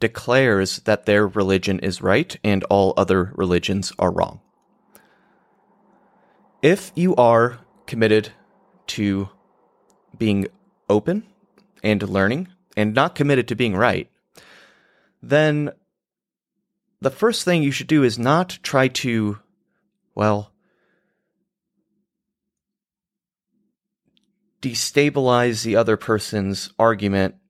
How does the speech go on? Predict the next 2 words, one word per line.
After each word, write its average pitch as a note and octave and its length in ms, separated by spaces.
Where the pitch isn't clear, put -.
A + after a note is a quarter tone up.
and F#2 840
outright G2+ 720